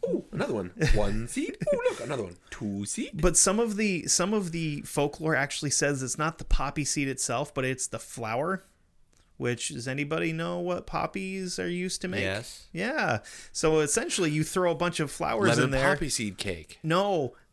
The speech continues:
Speaker 2: heroin. <laughs> Opium.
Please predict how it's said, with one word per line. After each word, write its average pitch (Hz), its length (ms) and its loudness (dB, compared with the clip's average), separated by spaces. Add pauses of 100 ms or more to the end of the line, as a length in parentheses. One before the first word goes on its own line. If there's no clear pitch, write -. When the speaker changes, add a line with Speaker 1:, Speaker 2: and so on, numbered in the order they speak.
(140)
Speaker 2:
heroin. 147 520 0 (160)
<laughs> - 600 0 (560)
Opium. 139 480 4